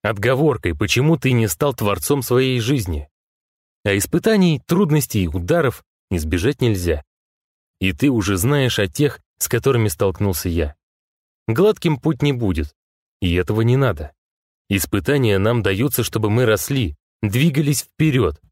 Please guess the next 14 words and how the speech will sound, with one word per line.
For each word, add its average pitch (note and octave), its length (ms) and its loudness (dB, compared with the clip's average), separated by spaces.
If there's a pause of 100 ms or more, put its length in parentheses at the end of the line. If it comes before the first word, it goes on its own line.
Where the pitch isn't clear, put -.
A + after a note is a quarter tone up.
(420)
Без C3+ 300 0
крахов, D#3 480 0
катастроф C#3 580 0
и C3+ 40 2
разочарований B2 880 0 (240)
в G2 60 -4
моей A2 300 2
карьере G#2 600 0 (140)
успеха A#2 480 0
могло F#2+ 320 0
бы A#2+ 140 0
просто B2+ 420 0
не C3 120 2
случиться. A#2 640 -4